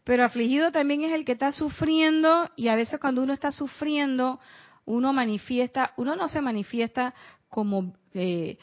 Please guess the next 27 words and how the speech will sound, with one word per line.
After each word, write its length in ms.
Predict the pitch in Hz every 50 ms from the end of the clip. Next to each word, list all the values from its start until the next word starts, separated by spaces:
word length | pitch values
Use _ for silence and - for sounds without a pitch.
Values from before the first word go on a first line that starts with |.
| - - _ -
como 320 | - 262 233 226 220 214
débil 580 | 214 240 247 247 247 240 240 240 254 240 240 233
y 80 | 220
adolorido. 800 | 208 202 202 202 202 190 185 190 202 220 233 233 247 254 - - -
A 120 | - 190
veces 300 | 196 202 220 214 - 262
la 100 | 247 208
gente 240 | 196 208 233 226 254
está 220 | 240 - - 247 -
sufriendo 760 | - 247 214 - 247 254 247 247 247 247 240 254 254 277 - - - - - _ -
y 80 | 190
se 140 | 185 - 214
manifiesta 560 | 202 202 196 196 190 - - 233 220 - -
en 80 | 240 233
una 200 | 240 233 233 226
forma 540 | 214 - - 233 226 233 233 226 220 233 269
osca, 340 | 285 - - - 208 190 190
tosca, 640 | - - 190 - - - _ - - 87 - - - _ _ - - - - _ _ -
se 100 | - 196
manifiesta 500 | 190 190 190 190 180 - 233 226 220 -
en 80 | 247 240
una 220 | 233 233 233 233
forma, 600 | 220 - - 233 233 233 240 233 233 240 240 247 - - - - _ _ _ -
eh, 880 | - 175 175 175 175 170 165 165 165 165 165 - - - - - - -
tú 100 | - 220
sabes, 520 | - 311 311 294 247 208 202 196 180 175 - 233 - _ _ _ _ -
displicente. 1300 | 254 185 226 202 - - - 214 202 196 - - - 311 294 262 233 208 185 - 190 185 - - 190